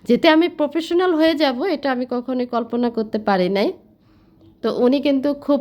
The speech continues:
মানে, কাপড়গুলা ধুইতেছিলেন, আর এক বালতি এই যে ধুয়ে নিয়েছে, আর ওই যে বড় বালতিতে রয়েছে কিন্তু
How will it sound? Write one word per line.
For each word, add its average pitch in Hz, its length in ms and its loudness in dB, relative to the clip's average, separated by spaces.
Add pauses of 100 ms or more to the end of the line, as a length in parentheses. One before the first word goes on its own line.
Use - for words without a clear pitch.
(120)
মানে, 233 280 0
কাপড়গুলা 240 520 0
ধুইতেছিলেন, 233 680 0 (320)
আর 214 160 2 (480)
এক 240 280 -4
বালতি 262 280 -2 (180)
এই 214 180 -2
যে 220 200 0
ধুয়ে 233 300 2
নিয়েছে, 247 460 0
আর 214 180 0
ওই 208 100 0
যে 214 120 -4
বড় 214 260 0
বালতিতে 220 420 -2
রয়েছে 226 340 0
কিন্তু 226 460 -4